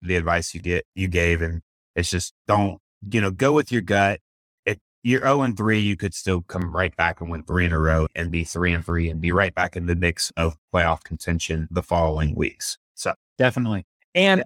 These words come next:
Speaker 2: another thing to look at, too, that I just thought of is the points scored. So if you're oh and three but have scored, you know, a good amount of points relative to the other teams, I would hang in there, because especially in most leagues where that's a tiebreaker, that could be, like, an extra game in a sense.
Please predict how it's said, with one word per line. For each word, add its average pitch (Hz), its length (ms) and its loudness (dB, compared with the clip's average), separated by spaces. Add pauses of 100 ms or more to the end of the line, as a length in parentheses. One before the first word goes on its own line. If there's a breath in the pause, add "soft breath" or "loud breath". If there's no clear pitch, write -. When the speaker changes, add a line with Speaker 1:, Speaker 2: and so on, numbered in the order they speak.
Speaker 2:
another 165 360 4
thing 190 180 2
to 156 60 2
look 151 220 2
at, 143 120 2
too, 160 120 2
that 139 140 4
I 131 80 4
just 127 220 0
thought 131 220 4
of 143 160 4
is 120 260 0
the 113 120 0
points 143 400 0
scored. 113 480 0 (560)
So 139 180 2
if 127 100 2
you're 202 200 6
oh 190 160 6
and 156 160 0
three 160 200 4
but 143 140 2
have 123 160 0
scored, 160 420 2
you 147 60 4
know, 127 140 6
a 110 80 4
good 127 140 2
amount 123 240 4
of 107 60 -4
points 131 380 -2
relative 123 360 4
to 104 40 -6
the 120 140 4
other 117 160 2
teams, 139 540 0
I 143 140 4
would 196 140 2
hang 160 200 4
in 151 100 6
there, 101 280 2 (640)
because 135 300 2
especially 185 420 2
in 156 80 4
most 147 300 4
leagues 147 240 4
where 127 80 2
that's 123 220 4
a 117 60 -2
tiebreaker, 165 800 2 (200)
that 143 240 2
could 247 140 0
be, 190 160 4
like, 170 240 2 (400)
an 131 160 4
extra 143 420 2
game 123 380 4
in 104 80 4
a 92 80 0
sense. - 520 -8